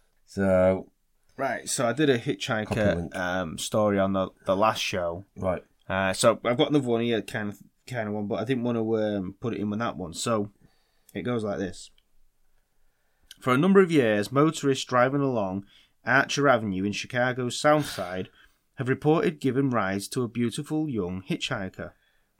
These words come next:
Speaker 2: A blonde wearing a white gown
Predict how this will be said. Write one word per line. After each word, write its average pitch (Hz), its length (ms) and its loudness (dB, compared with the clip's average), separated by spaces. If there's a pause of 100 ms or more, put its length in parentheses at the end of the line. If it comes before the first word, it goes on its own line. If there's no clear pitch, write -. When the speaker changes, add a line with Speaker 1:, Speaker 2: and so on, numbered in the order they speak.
(680)
Speaker 2:
A 113 100 -6 (160)
blonde 180 560 2 (260)
wearing 117 680 2 (560)
a 110 100 -4
white 139 360 -2
gown 110 480 -4